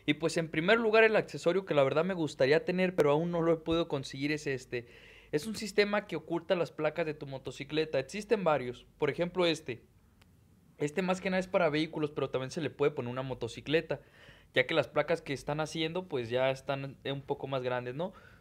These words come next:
Pues se ve como un portaplacas po-, común, excepto que tiene un control. Tiene unos cables que van, se puede decir, a una, a un procesador. Posteriormente, este se regula por el control remoto. Tú tienes este control en tu llavero.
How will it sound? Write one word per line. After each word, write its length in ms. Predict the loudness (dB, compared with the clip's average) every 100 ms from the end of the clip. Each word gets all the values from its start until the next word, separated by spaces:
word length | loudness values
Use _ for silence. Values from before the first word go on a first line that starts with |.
| _
Pues 160 | 0 2
se 100 | 4
ve 100 | 2
como 160 | 2 0
un 80 |
portaplacas 640 | 2 2 2 2 0 0 -4
po-, 240 | -6 -6 -4
común, 320 | -4 -2 -2
excepto 440 | -2 0 -2 -2 -6
que 80 |
tiene 360 | -6 -6 -4 -4
un 120 | -6
control. 580 | -6 -6 -2 0 0 -2 -8
Tiene 260 | -6 -4 -4
unos 260 | -4 -6
cables 580 | 0 0 2 0 -4 -6
que 160 | -8 -4
van, 440 | 0 0 0 -6 -14 -20
se 200 | -14 -12
puede 240 | -4 -4
decir, 280 | -4 -4 -2
a 60 | 0
una, 540 | -2 -2 -2 -2 -6 _ -18 -8
a 60 |
un 120 | -6
procesador. 640 | -2 -2 -2 -2 2 2 2 -8 -20 -20 _
Posteriormente, 680 | 2 4 2 0 0 -2 -4
este 160 | -6
se 140 | -4 -4
regula 460 | -4 -2 0 0
por 120 | 0 -2
el 140 | -2
control 400 | -6 -6 -6 -4
remoto. 480 | -4 -4 -4 -4 -8
Tú 100 | -8
tienes 300 | -10 -10 -10
este 220 | -12 -8
control 440 | -8 -6 -2 -2
en 140 | -2 -8
tu 80 | -6
llavero. 420 | -2 0 -2